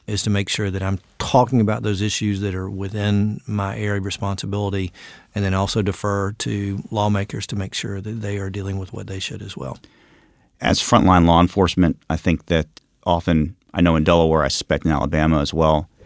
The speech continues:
Speaker 2: you would see some of the impact of the citizenship issue in terms of witnesses who are afraid to come forward or even victims who are afraid to come forward.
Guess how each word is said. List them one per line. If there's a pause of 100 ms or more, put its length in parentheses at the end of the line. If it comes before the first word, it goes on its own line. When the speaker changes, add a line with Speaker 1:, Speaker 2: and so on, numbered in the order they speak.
(240)
Speaker 2:
you
would
see (260)
some
of
the
impact
of
the (140)
citizenship
issue
in
terms
of (480)
witnesses
who
are
afraid
to
come
forward
or
even
victims
who
are
afraid
to
come
forward.